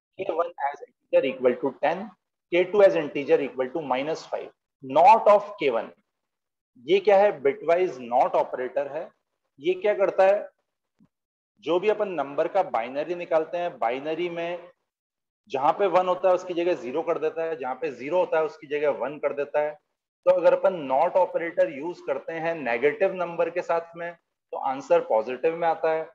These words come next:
और अगर positive के साथ में यूज़ करते हैं, तो negative में आता है।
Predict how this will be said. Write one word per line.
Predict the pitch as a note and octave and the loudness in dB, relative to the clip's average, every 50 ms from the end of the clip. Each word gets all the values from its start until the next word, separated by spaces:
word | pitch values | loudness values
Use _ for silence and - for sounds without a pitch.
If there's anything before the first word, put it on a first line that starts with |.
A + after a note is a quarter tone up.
| _ _ _ _ _ _ - | _ _ _ _ _ _ -6
और | - D3+ D3+ | -6 -4 -4
अगर | D#3 D3 F3 F3 | -2 -2 -2 -2
positive | - - - C3+ C3 B2+ D3 D#3+ D#3 - F#3+ F3 F3 | -2 -2 0 0 0 0 -2 -6 -4 -6 -6 -6 -4
के | F#3+ F3+ | -6 -2
साथ | - F3 E3 E3 - | 0 0 -2 -2 -4
में | E3+ E3+ E3 D#3 | -10 -12 -10 -10
यूज़ | D#3 D#3+ D#3+ - | -10 -12 -12 -2
करते | - D3 C#3 C#3 - D#3 | 0 0 0 0 -2 -4
हैं, | D3 C#3 D3 D3 D3 | -4 -2 -4 -6 -6
तो | - D#3+ D#3+ | -4 -6 -6
negative | D3+ B2 A2+ A2 A2 A#2+ A#2 - C#3+ C#3 C3+ | -4 -4 -4 -2 -2 -4 -4 -2 -4 -4 -2
में | C#3+ C#3 | -2 -2
आता | A#2+ G2+ - - G#2 | -2 -2 -4 -6 -8
है। | G2+ - - | -10 -10 -14